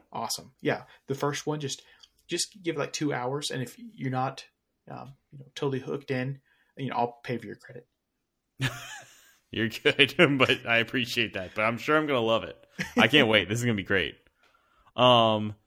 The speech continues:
Speaker 2: speaking of which, all right, we'll talk about, uh, we'll talk about this more after a while. But I need some more book recommendations 'cause I have three credits available and I need to use them. So let's talk. Um, my recommendation is going to be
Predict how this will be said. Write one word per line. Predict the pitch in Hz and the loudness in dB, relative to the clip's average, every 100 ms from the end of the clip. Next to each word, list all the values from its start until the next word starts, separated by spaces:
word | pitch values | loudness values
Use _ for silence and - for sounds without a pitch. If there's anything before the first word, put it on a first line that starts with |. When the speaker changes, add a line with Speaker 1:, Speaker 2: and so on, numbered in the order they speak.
| _ _ | _ _
Speaker 2:
speaking | - - 208 254 208 | -10 -2 0 0 0
of | 120 | 0
which, | 92 82 76 - - | 0 0 -2 -8 -2
all | 107 | 2
right, | 95 | 2
we'll | 95 127 | 2 0
talk | 165 | -2
about, | 147 127 98 101 92 - | 0 0 0 -4 -10 -6
uh, | 123 113 101 71 69 - | -2 0 -2 -6 -10 -12
we'll | 117 | -12
talk | 123 156 | -8 -6
about | 131 104 - | -4 -4 -6
this | 104 101 | -10 -10
more | 107 98 90 - 90 - | -8 -6 -6 -10 -14 -12
after | 95 - | -10 -8
a | 85 | -6
while. | 87 | -4
But | 82 87 | -2 -2
I | |
need | 104 123 | -2 -4
some | 113 | -6
more | 95 | -6
book | 87 87 | -6 -8
recommendations | 90 104 90 80 - - | -8 -8 -6 -8 -10 -12
'cause | 101 | -6
I | 101 | -4
have | 98 | -6
three | - 131 | -8 -8
credits | 123 98 90 | -4 -4 -4
available | 92 90 87 85 82 | -4 -2 -2 -4 -8
and | 87 85 | -8 -6
I | |
need | 90 92 | -6 -6
to | - | -8
use | 85 82 - | -10 -12 -14
them. | - - | -20 -20
So | - 82 64 - - | -10 -6 -6 -8 -10
let's | - | -8
talk. | - 85 - - _ _ - - - - | -4 -4 -4 -14 _ _ -20 -20 -18 2
Um, | 98 95 87 82 82 90 - _ _ _ _ _ _ _ | 6 6 4 0 -6 -10 -16 _ _ _ _ _ _ _
my | - 110 113 139 156 | -2 2 4 4 4
recommendation | 156 151 135 92 82 90 - 110 143 120 | 2 2 -2 0 0 -2 -6 -8 -8 -8
is | 101 | -8
going | 92 104 | -6 -8
to | 92 | -8
be | 98 101 98 98 | -8 -6 -8 -10